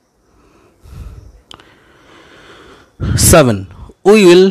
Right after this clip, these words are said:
dash help you. Can, can to be, be able to, be able. And the answer is C. Be able to. We will be able to help you.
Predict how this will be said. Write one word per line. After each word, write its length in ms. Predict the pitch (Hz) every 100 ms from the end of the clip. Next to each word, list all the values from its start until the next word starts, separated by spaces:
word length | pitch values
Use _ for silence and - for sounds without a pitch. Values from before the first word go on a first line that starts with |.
| - 113
dash 360 | 160 175 -
help 280 | 160 160 139
you. 220 | 123 107 _ - - - - - - - -
Can, 360 | 139 147 160 - _ _ -
can 260 | 165 165
to 120 | 143 120
be, 300 | 127 143 - _ _ _ _ _ -
be 240 | 147 190 175
able 240 | 165 151
to, 300 | 170 170 165 _ _ 117
be 240 | 123 170 160
able. 380 | 127 110 101 101 _ _ _ _ _ _ _ _ -
And 120 | 127
the 20 |
answer 300 | 127 160 175
is 180 | 165 156
C. 540 | - - - 143 104 _ -
Be 240 | 131 165 156
able 380 | 143 156 127 113
to. 240 | 104 143 -
We 300 | 143 180 170
will 220 | 143 135
be 220 | 123 160 143
able 260 | 151 156
to 220 | 143 175
help 400 | 156 143 131 - -
you. 300 | 170 160 113